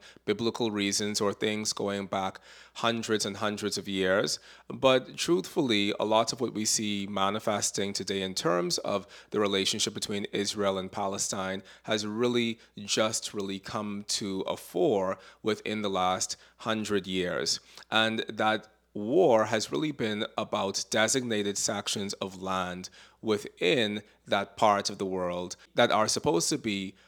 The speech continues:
areas of land that are meant to serve those two groups of people, not just the Israeli people, but also the Palestinian people as well. And this is something that I want to do a much longer podcast segment on,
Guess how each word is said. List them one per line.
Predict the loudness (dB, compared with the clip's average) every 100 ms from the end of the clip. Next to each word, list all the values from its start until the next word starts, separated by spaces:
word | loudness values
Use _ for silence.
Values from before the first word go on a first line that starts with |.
| _
areas | 4 6 8 6 4
of | 2 -2 -2
land | -4 -2 -6 -8 -12 _ -6
that | 6 6 6 6
are | 6 6
meant | 4 2 0
to | -2 2
serve | 4 4 2 -2
those | 0 2 2 0 -4 -2
two | 0 2 0 -4 -4
groups | -4 -2 -2
of | -2
people, | -4 -4 -2
not | -2 -2
just | -2 -4 -6
the | -4
Israeli | -4 0 2 2
people, | 2 0 2 0 0 -10 -8
but | 0 4
also | 4 2 2 0
the | 0
Palestinian | 0 0 0 -2 -2 -2 -4
people | -4 -6 -4 -4 -6 -10 -14 0
as | 2 4 2 2
well. | 2 2 0 -10 -12 -2
And | 0
this | 2 2
is | 2
something | 2 0 0 0 4
that | 4 4 2
I | 2
want | 2 0 -2
to | -4
do | -4 -2 -2
a | -2
much | -2 -2 -4
longer | -2 0 0 0 2 2
podcast | 2 2 0 0 0 0 0 -2 -2
segment | 0 0 0 -2 0
on, | 2 2 -2